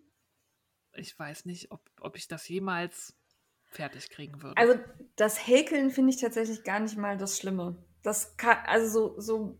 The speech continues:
Speaker 2: Quadrate häkeln oder stricken finde ich gar nicht schlimm. Das k-, kriege ich, glaub ich, hin. Das Zusammennähen. Wenn ich
Speaker 1: Ja,
Speaker 2: allein
Speaker 1: und
Speaker 2: daran
Speaker 1: die ganzen
Speaker 2: denke,
Speaker 1: Fäden.
Speaker 2: das zusammen und die Fäden zu vernähen. Ähm,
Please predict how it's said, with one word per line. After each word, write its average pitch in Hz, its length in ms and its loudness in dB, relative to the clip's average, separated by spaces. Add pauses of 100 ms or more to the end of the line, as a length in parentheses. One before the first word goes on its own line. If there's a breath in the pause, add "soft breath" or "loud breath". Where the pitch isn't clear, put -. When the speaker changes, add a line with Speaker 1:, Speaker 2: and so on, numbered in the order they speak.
(140)
Speaker 2:
Quadrate 247 460 4
häkeln 269 420 4
oder 226 240 0
stricken 226 380 -4
finde 226 220 -2
ich - 200 -12
gar 208 200 4
nicht 240 200 -2
schlimm. 185 340 -2
Das 185 220 -6
k-, - 160 -16
kriege 233 220 -4
ich, - 140 -8
glaub 180 200 2
ich, 196 100 -8
hin. 196 300 -2 (540 loud breath)
Das 185 320 -8
Zusammennähen. 190 920 -8 (840)
Wenn 202 100 -6
ich 190 80 -4
Speaker 1:
Ja, - 80 -8
Speaker 2:
allein 202 220 2
Speaker 1:
und 233 60 0
Speaker 2:
daran 196 200 0
Speaker 1:
die 196 140 -2
ganzen 214 340 2
Speaker 2:
denke, 202 140 -4
Speaker 1:
Fäden. 185 540 2
Speaker 2:
das - 180 -12
zusammen 240 640 -2
und 226 340 -6
die 226 120 -6
Fäden 240 420 -2
zu 180 160 -8
vernähen. 175 500 -8 (440 loud breath)
Ähm, 220 420 -4